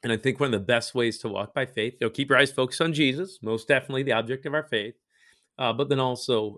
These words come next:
uh, stay engaged in God's word, right? You'll hear his promises for you,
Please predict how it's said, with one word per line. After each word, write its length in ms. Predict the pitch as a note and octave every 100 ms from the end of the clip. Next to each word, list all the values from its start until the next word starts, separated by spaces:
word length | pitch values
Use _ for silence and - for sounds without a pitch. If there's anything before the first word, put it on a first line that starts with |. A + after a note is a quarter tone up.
| -
uh, 220 | G2 F#2+
stay 400 | F#2+ - - E3+
engaged 380 | C3+ G#2+ G#2+ G2+
in 80 | F#2
God's 320 | E2 D#2 E2
word, 340 | D#2+ D#2 D2 D#2
right? 280 | E2+ E2 - _ _ _
You'll 140 | G#2 -
hear 340 | - C3 C3+
his 160 | B2+ -
promises 680 | _ A#2 A2 A2+ - G#2+
for 140 | - C3
you, 380 | A2 F2 E2